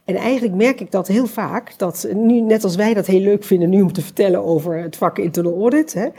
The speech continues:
vinden ook auditees het vaak heel leuk om te vertellen wat ze nou eigenlijk doen. Want, eh, mensen zitten natuurlijk op een afdeling, eh, of zitten, eh, doen ergens een deel van een proces. En iedereen om, om hen heen weet natuurlijk op zich wel wat ze doen.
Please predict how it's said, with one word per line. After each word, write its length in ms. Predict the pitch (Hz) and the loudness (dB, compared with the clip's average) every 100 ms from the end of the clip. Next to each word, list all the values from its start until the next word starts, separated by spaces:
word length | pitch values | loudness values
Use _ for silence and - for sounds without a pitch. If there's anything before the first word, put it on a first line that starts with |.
| - - _ | -20 -20 _
vinden 360 | - 233 196 | -4 -2 -2
ook 160 | 196 190 | -4 -8
auditees 420 | 226 185 - 294 277 | -6 -6 -6 -6 -6
het 140 | - | -8
vaak 200 | 214 190 | -10 -10
heel 200 | 220 285 | -8 -2
leuk 340 | 214 175 196 - | 0 -2 -4 -6
om 260 | 170 175 175 - _ _ | -4 -6 -10 -20 _ _
te 100 | 202 | -10
vertellen 360 | - - 311 226 | -10 -4 -2 0
wat 140 | 233 | -4
ze 80 | 233 | -6
nou 120 | 170 - | -8 -4
eigenlijk 360 | 175 170 180 | -4 -4 0
doen. 400 | 330 277 156 - - _ _ _ _ _ | 2 4 2 -4 -20 _ _ _ _ _
Want, 320 | 233 226 - _ _ | -4 -4 -4 _ _
eh, 80 | - 208 - - 220 | -20 -20 -18 -14 -4
mensen 320 | 233 254 220 | 0 0 0
zitten 220 | 240 226 | -4 -4
natuurlijk 160 | 214 - | -4 -4
op 100 | 185 | -4
een 120 | 233 | -4
afdeling, 560 | 226 185 170 175 226 226 | 0 2 4 2 0 -2
eh, 280 | 185 180 170 | -2 0 -2
of 120 | - | -2
zitten, 260 | 240 233 185 185 | -2 -2 -4 -2
eh, 340 | 180 190 190 | -2 -2 0
doen 160 | 196 233 | 0 0
ergens 300 | 202 202 196 | -2 -4 -2
een 100 | 180 | 0
deel 180 | 202 180 | 2 2
van 120 | 175 | -2
een 80 | 160 | -4
proces. 560 | 185 160 269 254 - | -6 -2 -2 -4 -6
En 140 | - 214 | -6 -6
iedereen 420 | 262 254 190 185 | -4 -2 -2 -2
om, 300 | 196 196 - | -6 -8 -12
om 220 | 202 190 | -10 -6
hen 100 | 170 | -2
heen 340 | 208 269 190 208 | 2 4 2 2
weet 160 | 262 | 0
natuurlijk 280 | 285 - 156 | -2 -8 -8
op 100 | 170 | -6
zich 180 | 311 269 | -8 -4
wel 200 | 160 160 | -4 -4
wat 180 | 170 - | -8 -6
ze 100 | 185 | -2
doen. 340 | 254 170 | 0 -2